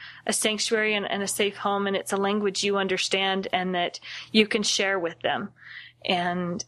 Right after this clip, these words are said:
um, he's been really good. He'll say prayers with them and, and, um, have discussions with them about certain topics of the church, and it's been good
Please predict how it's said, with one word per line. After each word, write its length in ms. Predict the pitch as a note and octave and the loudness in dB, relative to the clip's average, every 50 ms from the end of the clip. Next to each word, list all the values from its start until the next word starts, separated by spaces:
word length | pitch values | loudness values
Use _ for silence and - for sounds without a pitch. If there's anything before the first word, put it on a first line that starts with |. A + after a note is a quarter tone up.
| _ - | _ -4
um, 280 | - F#3+ F3+ F#3 F3+ | -2 0 0 0 -2
he's 240 | F#3 F#3+ A#3 A#3+ A3+ | 0 0 0 0 2
been 140 | - A#3 A#3 | 2 2 2
really 220 | A3+ A3+ A3 G#3+ | 2 2 2 2
good. 240 | G#3 G3+ G#3 G3 F3+ | 2 0 0 0 -2
He'll 160 | - F#3+ F#3+ | -2 -4 -4
say 200 | F#3 - G#3 G3+ | -2 0 0 -2
prayers 340 | G3 - - G3+ G3+ G3+ - | 0 0 0 0 0 2 0
with 120 | G#3+ G3+ | -2 0
them 300 | - G#3+ G#3 A3 A#3 A#3 | 0 0 2 2 2 2
and, 240 | G#3 F3+ E3+ F#3 F3 - - - - - _ - _ | 0 0 -2 -2 -6 -6 -12 -16 -18 -18 _ -16 _
and, 720 | - - F#3 F3+ F3+ F3 F3 F3 F3 F3 F3 F3+ F#3 - - - - - - - - - - - - | -6 -6 -4 -4 -4 -6 -6 -4 -4 -4 -4 -6 -6 -10 -16 -20 -20 -18 -16 -16 -16 -18 -18 -4 2
um, 160 | - G3 F#3 G3 | 4 4 4 4
have 400 | - G#3 G3 F#3+ F#3 F#3+ - - _ _ _ _ - - _ _ _ _ _ _ _ _ _ - - - - A#3+ | 2 2 2 0 -2 -4 -10 -16 _ _ _ _ -20 -20 _ _ _ _ _ _ _ _ _ -20 -20 -2 0 2
discussions 720 | A3 A3+ G#3+ - - - G#3+ G#3+ - - G#3+ G3+ G3+ - | 4 4 2 2 0 0 2 2 2 2 2 0 2 0
with 160 | G3+ G3 - - | 0 0 2 0
them 180 | G3+ G3 F#3+ | 0 2 2
about 340 | F#3+ F#3 G3 F#3+ F#3+ - - | 0 2 2 2 2 0 0
certain 300 | - - G#3 - - G3 | -2 -2 -2 -2 -2 -2
topics 500 | F#3+ - G3 F#3 - - - - - - | 0 0 0 0 0 -6 -4 -4 -2 -2
of 60 | G3 | -2
the 80 | F#3 F#3+ | -2 -2
church, 400 | F#3 - - G#3 F3+ - - - | -2 0 0 0 0 0 -2 0
and 100 | G#3 G#3 | 0 0
it's 160 | F3+ - - | -2 -2 0
been 200 | - A3+ A3 G#3+ | 0 2 2 4
good 300 | G#3+ A#3+ G#3+ D3+ C#3+ | 2 2 2 2 -2